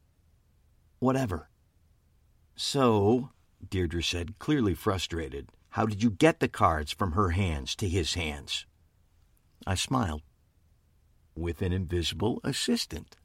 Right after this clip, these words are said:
I said. Before she could pursue this further,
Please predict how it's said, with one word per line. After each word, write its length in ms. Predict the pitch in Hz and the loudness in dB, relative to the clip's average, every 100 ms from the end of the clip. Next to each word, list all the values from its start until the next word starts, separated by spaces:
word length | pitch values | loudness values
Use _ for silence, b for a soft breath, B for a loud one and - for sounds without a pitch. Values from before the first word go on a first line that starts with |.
| _ | _
I 100 | 64 | -8
said. 380 | - - 71 - _ _ _ _ _ _ | -4 -4 -6 -12 _ _ _ _ _ _
Before 320 | 123 - 185 165 | -4 4 8 8
she 180 | 151 | 4
could 260 | 117 120 - | 2 -2 0
pursue 460 | 113 - - 180 131 | -2 0 0 2 4
this 280 | 117 104 | 4 4
further, 600 | - - 190 127 92 92 | 0 4 6 6 4 2